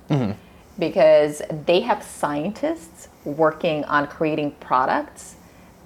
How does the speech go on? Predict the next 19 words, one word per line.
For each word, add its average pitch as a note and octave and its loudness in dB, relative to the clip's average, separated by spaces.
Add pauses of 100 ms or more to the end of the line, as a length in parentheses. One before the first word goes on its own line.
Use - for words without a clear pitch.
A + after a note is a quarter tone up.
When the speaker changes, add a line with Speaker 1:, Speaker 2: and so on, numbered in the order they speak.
Speaker 2:
that C3+ 4
can D3 -4
get D3 0
us B2+ 0 (100)
addicted C3+ -6
to - -12
their - -8
products. - -4
And C3+ 2
it C#3 2
sounds F3+ 2
like D3+ 4
that's D#3 2
exactly E3 2
what's D3 -2
happening C3+ -2
to - -10
these - -10
people, F3+ -2